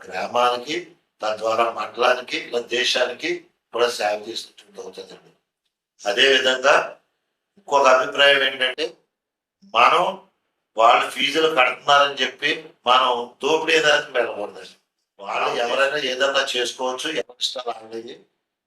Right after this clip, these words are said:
నేనైతే అతి తక్కువ ఫీజులతోటే ప్రతి విద్యార్థి చదవాలని చెప్పి నేను కోరుకుంటాను ఖచ్చితంగా. అలాగే విద్యార్థులు ఏదైతే శక్తి సామర్థ్యాలు ఉన్నాయో అది వెలికి తీయాలి. ప్రతి వాళ్ళు కూడా ప్రతి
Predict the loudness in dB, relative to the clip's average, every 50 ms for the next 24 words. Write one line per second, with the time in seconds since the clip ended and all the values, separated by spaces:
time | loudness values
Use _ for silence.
0 | _ _ _ -2 0 2 2 4 4 2 2 2 2 2 0 0 0 -8 _ _
1 | _ _ _ -6 -6 -6 -4 -4 -2 0 0 0 0 -4 -6 -6 -6 -6 -8 -6
2 | -6 -8 -10 -6 -4 -4 -2 0 -2 -2 -2 -4 _ _ _ _ _ -2 0 0
3 | 0 0 -2 -4 -6 -6 -6 0 2 4 4 4 2 -4 -6 -2 0 0 2 2
4 | 2 4 2 2 2 0 -4 -8 -8 -8 -10 -10 -8 -4 -4 -4 -4 -4 -6 -8
5 | -6 -6 -6 -6 -8 -12 -12 -12 -12 -12 -14 -16 -18 -18 -18 -18 -16 -14 -14 -14
6 | -14 -14 _ _ _ _ _ -4 0 2 4 4 4 4 4 4 2 0 -2 -10
7 | _ _ _ _ _ _ _ _ _ _ _ _ _ -20 -10 -2 2 4 6 6
8 | 4 4 0 -2 -2 -2 0 0 0 -2 -2 -2 -4 -4 -6 -10 -12 -12 -12 -12
9 | -14 -18 -14 -8 0 2 2 4 4 2 0 0 -2 -6 -6 -6 -6 -8 -6 -6
10 | -6 -6 -6 -8 -10 -12 -14 _ _ _ _ _ -20 -20 -20 -16 -12 -10 -10 -10
11 | -12 -20 -18 -12 -4 2 4 4 4 4 0 -6 -10 _ _ _ _ _ _ _
12 | _ _ _ 0 2 2 2 2 -2 -2 2 4 6 6 6 6 4 2 0 0
13 | 0 2 2 4 2 2 0 -4 -14 _ _ _ _ _ -2 0 0 0 2 2
14 | 2